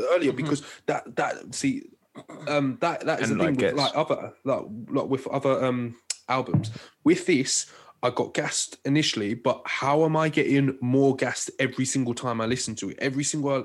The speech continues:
Speaker 1: time I listen to it, it just gets better every single time. I don't see myself ever getting bored of that track. It just gets better with time. It's, it's brilliant. It really is. It's just
Speaker 3: And shout
Speaker 1: so
Speaker 3: out
Speaker 1: well
Speaker 3: to, uh, shout out to Rude Kid for the beat on Mozambique. That's the best beat I've ever heard him made.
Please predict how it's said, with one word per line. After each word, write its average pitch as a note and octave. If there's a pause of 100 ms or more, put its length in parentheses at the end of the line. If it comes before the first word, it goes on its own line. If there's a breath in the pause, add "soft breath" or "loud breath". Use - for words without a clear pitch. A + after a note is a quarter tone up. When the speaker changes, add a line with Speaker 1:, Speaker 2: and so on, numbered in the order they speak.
Speaker 1:
time C3
I -
listen B2
to G#2
it, - (180)
it G#3
just -
gets -
better F3+
every C3+
single C3
time. D3+ (380)
I D#3+
don't E3+
see F3+
myself B2+
ever C3
getting B2+
bored B2+
of G2+
that - (300 loud breath)
track. C3+
It C3+
just C#3+
gets G3
better F#3
with C3
time. C#3
It's, -
it's D#3
brilliant. D3+
It B2+
really C3+
is. -
It's -
just - (260 loud breath)
Speaker 3:
And A2+
shout -
Speaker 1:
so -
Speaker 3:
out C#3+
Speaker 1:
well B2+
Speaker 3:
to, A2+
uh, -
shout C3
out A#2
to A2+
Rude A#2+
Kid G#2 (380)
for -
the G#2+
beat A2+
on D#2+
Mozambique. F#2+
That's B2+
the C#3+
best B2+
beat A2+
I've G2
ever G2
heard G#2
him G2+
made. F#2